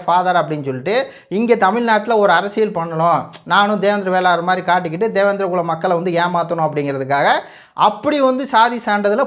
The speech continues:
போலி சாதி சான்றிதழை வாங்கினவர் தான் இந்த போலியான கிருஷ்ணசாமி.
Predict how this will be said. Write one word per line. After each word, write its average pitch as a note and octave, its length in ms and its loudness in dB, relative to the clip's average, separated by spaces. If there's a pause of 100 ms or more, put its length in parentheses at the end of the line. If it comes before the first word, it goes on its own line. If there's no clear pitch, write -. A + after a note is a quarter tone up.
(100)
போலி C#4+ 340 2
சாதி A#3 360 0
சான்றிதழை G3+ 420 -2
வாங்கினவர் F#3 480 0
தான் C#4 180 -2
இந்த G#3+ 140 0 (140)
போலியான A3+ 460 2
கிருஷ்ணசாமி. F3 560 -2